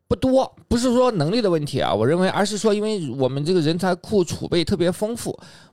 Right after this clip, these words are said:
不至于说需要你同时去兼顾板台。只有曹原，这么多年我印象当中只有曹原是因为他，他可能是板台能力都很强啊，所以他，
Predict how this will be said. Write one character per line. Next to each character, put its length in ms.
不 80
至 200
于 160
说 160
需 220
要 160
你 360
同 220
时 160
去 200
兼 260
顾 140
板 240
台。 340
只 300
有 280
曹 220
原， 320
这 80
么 80
多 120
年 160
我 100
印 100
象 140
当 80
中 100
只 120
有 100
曹 220
原 180
是 160
因 140
为 100
他， 400
他 140
可 100
能 140
是 240
板 140
台 160
能 140
力 80
都 80
很 200
强 200
啊， 300
所 140
以 80
他， 260